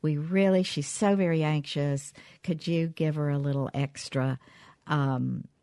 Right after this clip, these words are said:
uh, pat or a hug just to make her feel more comfortable?" I think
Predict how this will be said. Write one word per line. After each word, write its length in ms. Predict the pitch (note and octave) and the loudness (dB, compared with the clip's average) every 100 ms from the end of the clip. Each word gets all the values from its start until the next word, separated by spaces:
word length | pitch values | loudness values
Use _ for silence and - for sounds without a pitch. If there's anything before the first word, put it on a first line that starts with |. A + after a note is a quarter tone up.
| _ _ - - _ - | _ _ -20 -20 _ -4
uh, 240 | D3+ - - | -2 -2 -8
pat 340 | - G3 F3 - | -2 2 4 2
or 120 | C#3+ C3 | 0 0
a 60 | |
hug 480 | C#3+ A3 F#3+ D#3 F3 - - - | 0 2 4 4 0 -8 -20 -2
just 260 | F3 G3 | 0 2
to 100 | - | 0
make 280 | F3 D3+ D3 | 2 2 2
her 100 | D3 | -2
feel 260 | C#3 D3 C#3 | -2 0 2
more 200 | C#3 C3+ | 0 -2
comfortable?" 640 | - D#3 C#3 C#3 B2 A#2 - | -2 0 0 -4 -2 -2 0
I 120 | D3+ | 0
think 380 | - D3 C#3 | 2 0 0